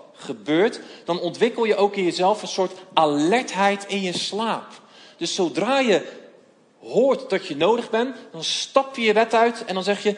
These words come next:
"Hineni, hier ben ik." Zijn er moeders die dat herkennen?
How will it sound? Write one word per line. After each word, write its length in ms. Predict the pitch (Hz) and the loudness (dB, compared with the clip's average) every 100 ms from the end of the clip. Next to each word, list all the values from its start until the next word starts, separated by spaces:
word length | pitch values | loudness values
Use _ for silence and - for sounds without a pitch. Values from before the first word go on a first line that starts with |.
| - | -4
"Hineni, 720 | 180 202 233 233 202 117 - - | -2 2 2 0 -4 -10 -14 -12
hier 200 | 165 175 | -10 -6
ben 200 | 147 151 | -6 -8
ik." 280 | - - - _ _ _ _ _ _ _ _ _ _ | -16 -20 -20 _ _ _ _ _ _ _ _ _ _
Zijn 180 | - | -6
er 60 | 165 | -4
moeders 360 | 165 254 214 - | -4 -2 -4 -4
die 100 | 170 | -2
dat 160 | 165 | -2
herkennen? 460 | 156 147 226 190 | -2 -4 -4 -4